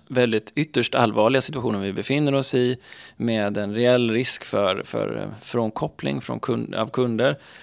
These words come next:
Eh, med den att vi också då riskerar utsläpp eller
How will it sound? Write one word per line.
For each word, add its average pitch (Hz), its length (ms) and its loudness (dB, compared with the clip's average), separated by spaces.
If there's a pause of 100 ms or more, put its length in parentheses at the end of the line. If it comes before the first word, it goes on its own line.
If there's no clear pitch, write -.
(140)
Eh, 123 180 2
med 131 180 4
den 113 340 4
att 110 400 -4
vi 110 360 0
också - 380 -2
då 107 200 -2
riskerar 101 720 -4 (180)
utsläpp - 600 -6
eller 95 540 -6